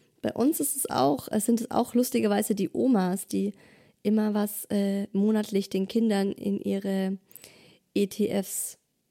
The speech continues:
Fonds, E T F-Pakete mit reinpacken.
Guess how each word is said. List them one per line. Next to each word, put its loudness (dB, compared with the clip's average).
Fonds, -4
E -2
T -4
F-Pakete -6
mit -2
reinpacken. -6